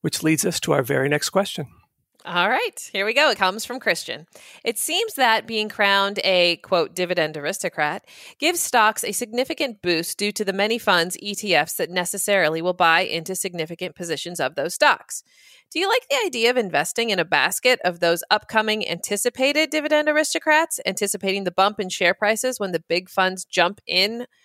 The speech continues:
Speaker 2: if when they are actually deemed official dividend aristocrats? If so, I'm wondering about the easiest way to invest in upcoming, likely dividend aristocrats. A low-cost mutual fund or E T F would be great,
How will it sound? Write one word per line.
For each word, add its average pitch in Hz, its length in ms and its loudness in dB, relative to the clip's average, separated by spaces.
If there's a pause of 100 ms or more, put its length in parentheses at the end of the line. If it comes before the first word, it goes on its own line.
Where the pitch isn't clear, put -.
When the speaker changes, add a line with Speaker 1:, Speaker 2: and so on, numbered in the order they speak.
(320)
Speaker 2:
if 233 360 0
when 190 320 2
they 208 120 4
are 160 60 6
actually 180 380 0
deemed 175 360 -8
official 190 520 -2
dividend 156 500 -4
aristocrats? 170 680 -10 (400)
If - 120 0
so, 233 320 4
I'm 240 160 2
wondering 320 320 0
about 220 180 2
the - 120 -6
easiest 294 460 -4
way 170 220 4
to - 160 -10
invest 185 420 0
in 202 140 -8 (180)
upcoming, 185 580 0 (260)
likely 185 580 0 (280)
dividend 180 380 0
aristocrats. 208 680 0
A 202 100 -4
low-cost 277 420 2
mutual 247 280 -2
fund 233 240 -2
or 214 80 0
E 196 140 -8
T 185 140 -6
F 180 100 -6
would 180 80 -12
be 180 100 -14
great, 262 280 2